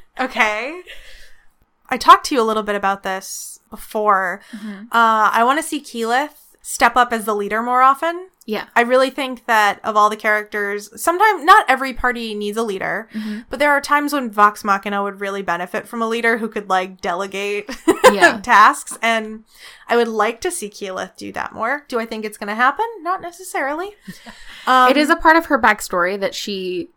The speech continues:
Speaker 2: you know, she's on this,
Speaker 1: Yeah,
Speaker 2: uh,
Speaker 1: yeah.
Speaker 2: quest to kind of become the leader of her tribe.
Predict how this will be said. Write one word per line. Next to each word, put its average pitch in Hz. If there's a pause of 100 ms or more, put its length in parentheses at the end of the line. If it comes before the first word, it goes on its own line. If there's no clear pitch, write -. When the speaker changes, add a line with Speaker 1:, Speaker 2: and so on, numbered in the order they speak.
Speaker 2:
you 196
know, 185
she's 202
on 190
this, 180 (100)
Speaker 1:
Yeah, 403
Speaker 2:
uh, 202 (180)
Speaker 1:
yeah. 302
Speaker 2:
quest -
to 214
kind 190
of 170
become 180
the 185
leader 170
of 180
her 190
tribe. 185